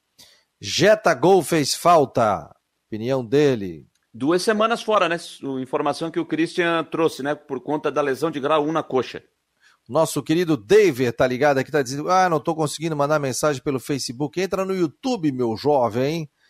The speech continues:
Speaker 1: Edu marcou, ou se não, manda aqui pelo WhatsApp que a gente lê também.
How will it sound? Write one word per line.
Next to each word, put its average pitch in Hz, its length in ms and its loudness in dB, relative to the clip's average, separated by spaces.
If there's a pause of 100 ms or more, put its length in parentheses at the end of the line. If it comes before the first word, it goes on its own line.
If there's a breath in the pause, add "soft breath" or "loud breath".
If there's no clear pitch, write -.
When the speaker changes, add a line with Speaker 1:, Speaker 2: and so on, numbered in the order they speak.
(320)
Speaker 1:
Edu 127 280 2
marcou, 160 640 2
ou 101 100 -6
se - 80 -12
não, 165 140 0
manda 160 240 0
aqui 139 580 0
pelo 127 260 0
WhatsApp 139 480 0
que - 60 -6
a 120 40 -4
gente 120 260 -8
lê 123 160 0
também. 113 720 -4